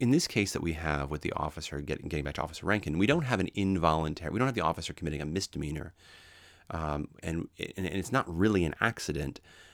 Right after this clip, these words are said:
um, that the officer kills him. The question is, is it second-degree murder? Is it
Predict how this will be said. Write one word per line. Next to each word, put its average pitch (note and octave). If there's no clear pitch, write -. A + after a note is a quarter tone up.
um, D2
that D2+
the -
officer D2+
kills C#2+
him. D2
The D2
question F#2+
is, D2+
is D#2
it -
second-degree F#2
murder? D2
Is D2+
it D2